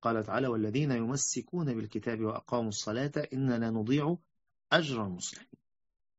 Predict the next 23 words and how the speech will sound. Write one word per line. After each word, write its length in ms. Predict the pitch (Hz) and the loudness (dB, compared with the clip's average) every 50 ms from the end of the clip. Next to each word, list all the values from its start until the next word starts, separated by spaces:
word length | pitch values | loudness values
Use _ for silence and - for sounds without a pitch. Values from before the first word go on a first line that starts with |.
| _ _ _ _ _ _ _ _ _ _ _ _ _ _ _ _ _ _ _ | _ _ _ _ _ _ _ _ _ _ _ _ _ _ _ _ _ _ _
و، 120 | - 120 120 120 120 117 113 113 110 107 - - - _ _ _ _ _ _ _ _ _ 110 | -2 0 2 4 4 4 2 2 0 0 -2 -4 -10 _ _ _ _ _ _ _ _ _ -8
آه، 380 | 110 107 107 101 101 98 98 - - | -6 -6 -6 -6 -8 -10 -12 -6 -2
قال 260 | - 120 117 110 104 | 0 0 2 0 0
تعالى: 440 | 98 95 101 120 120 123 113 113 107 | -2 -2 0 0 0 0 0 -2 -2
"كما 240 | - 127 123 120 117 | -2 -2 -2 0 -2
أرسلنا 380 | 104 - - 127 123 120 113 104 | -4 -4 -4 -2 -2 -2 -2 -2
فيكم 380 | - 120 120 117 - - 107 | 0 0 -2 -2 -2 -4 -2
رسولا 380 | 107 104 95 - 127 123 113 110 | -2 -2 0 2 2 2 2 2
منكم 360 | 113 117 120 113 - 107 110 | 2 0 0 -2 -2 -2 -2
يتلو 260 | 120 127 - - 113 | -2 -2 -2 -2 0
عليكم 360 | 101 107 117 120 120 - 110 110 - | 2 2 2 0 0 -4 -8 -6 -2
آياتنا 560 | 135 139 131 123 113 107 107 - 202 185 165 85 | -2 0 0 0 0 -2 -4 -6 -6 -8 -6 -4
ويزكيكم 760 | 98 113 120 120 107 110 110 110 - - 151 160 160 - 143 | -2 0 2 2 2 0 -4 -4 0 2 2 2 2 0 -2
ويعلمكم 720 | 123 117 113 104 98 107 117 135 135 127 - - 110 104 | -2 -2 -2 -2 -2 -2 0 0 0 -2 -4 -4 -4 -4
الكتاب 640 | 101 101 - - 98 - 123 127 127 143 151 151 - | -4 -4 -6 -6 -2 0 0 0 0 0 -2 -2 -4
والحكمة." 560 | 113 101 98 - - - - _ - - - _ _ _ _ _ _ _ _ _ _ _ _ _ _ _ _ | -6 -6 -6 -10 -12 -14 -16 _ -20 -20 -20 _ _ _ _ _ _ _ _ _ _ _ _ _ _ _ _
نعم. 180 | - 71 73 - _ _ _ _ _ _ _ _ _ _ _ _ _ _ _ _ _ _ _ - | -20 -20 -20 -20 _ _ _ _ _ _ _ _ _ _ _ _ _ _ _ _ _ _ _ -12
اجتماع 360 | - - 131 131 151 156 151 | -4 0 2 4 4 4 4
القرآن 560 | 139 - - 127 123 - - 143 160 165 151 | 2 0 -2 -4 -4 -2 0 2 2 4 4
مع 180 | 131 120 107 110 | 2 2 0 -2
الدعاء 440 | 113 110 117 113 107 127 151 131 110 | -2 -2 -2 -2 0 0 0 -2 -4
في 80 | - | -4
الصلاة 380 | 107 - - 110 107 95 80 | -6 -6 -4 -4 -4 -4 -6